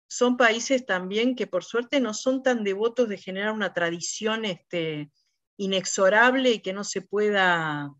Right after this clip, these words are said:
romper, volver a diseñar, este, o sea, bueno,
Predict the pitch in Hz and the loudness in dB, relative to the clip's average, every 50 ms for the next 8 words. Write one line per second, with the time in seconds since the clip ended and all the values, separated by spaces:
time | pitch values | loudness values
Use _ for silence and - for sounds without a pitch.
0 | _ _ _ _ _ _ _ _ _ _ _ _ _ _ _ _ _ _ _ - | _ _ _ _ _ _ _ _ _ _ _ _ _ _ _ _ _ _ _ -10
1 | 165 180 185 175 175 170 - 233 233 240 240 240 233 226 220 208 208 - - _ | -2 -2 -2 -2 -2 0 4 8 10 10 10 10 10 8 6 4 0 -10 -14 _
2 | - 190 180 190 190 190 185 202 220 226 220 214 208 190 180 175 170 180 175 - | -18 -8 0 2 2 2 4 6 6 8 8 8 8 6 6 4 2 0 -4 -6
3 | - - 185 180 190 214 220 220 220 220 208 202 196 190 180 - _ _ _ 190 | -6 -6 -4 -2 0 2 4 6 6 6 6 4 2 0 -2 -6 _ _ _ -8
4 | 180 180 170 160 - _ - 185 170 170 170 165 123 120 175 - - 220 214 214 | -8 -6 -8 -10 -12 _ -4 -2 0 2 0 0 0 -2 -6 -6 -6 -6 -6 -2
5 | 226 285 262 185 170 165 160 160 160 - | 0 -2 -2 -2 -4 -8 -8 -10 -14 -18